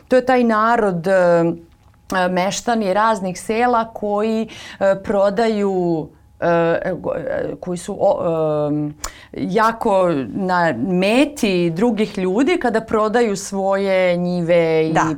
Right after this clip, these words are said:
Speaker 1: placeve i zemlju i tako dalje. I onda kažu, „Pa šta će on za malo para, da ne znam ni ja šta.”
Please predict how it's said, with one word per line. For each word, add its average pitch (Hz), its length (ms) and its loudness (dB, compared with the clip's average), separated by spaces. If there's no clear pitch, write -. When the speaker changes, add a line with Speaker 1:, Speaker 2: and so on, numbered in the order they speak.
Speaker 1:
placeve 160 720 -2
i 151 40 -2
zemlju 151 360 -2
i 143 60 -2
tako 143 220 -6
dalje. 285 340 2
I 240 40 2
onda 226 140 0
kažu, 214 300 -2
„Pa 190 120 -4
šta 196 200 -4
će 190 160 -4
on 180 140 0
za 165 120 -2
malo 165 320 0
para, 180 400 0
da 170 120 -2
ne 165 140 0
znam 160 140 -2
ni 156 120 0
ja 151 120 -2
šta.” - 240 -8